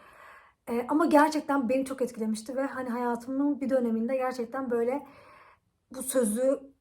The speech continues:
söylediğimi içimden hep tekrarladığımı hatırlıyorum yani. O yüzden, e, bunları söyleyebilirim film olarak. Allah'ım bir film yedi dakika anlattım burada.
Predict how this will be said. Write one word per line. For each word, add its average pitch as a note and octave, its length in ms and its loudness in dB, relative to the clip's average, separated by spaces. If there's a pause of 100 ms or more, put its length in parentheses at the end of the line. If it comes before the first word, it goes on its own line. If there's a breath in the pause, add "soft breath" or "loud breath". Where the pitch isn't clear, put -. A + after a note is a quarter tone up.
söylediğimi A#3+ 840 4
içimden B3 600 -4
hep C4+ 200 -10
tekrarladığımı A#3 560 -4
hatırlıyorum G3+ 560 -2
yani. F#3+ 240 -6
O A#3 80 -6
yüzden, B3+ 300 -6 (600 loud breath)
e, A3 220 -4
bunları C4 300 0
söyleyebilirim A#3 560 0
film G3+ 220 -4
olarak. A#3 300 -4
Allah'ım B3+ 280 2
bir D4 100 6
film C#4 200 0
yedi C4+ 140 -2
dakika B3+ 300 -6
anlattım G#3 520 -4
burada. G#3 180 -4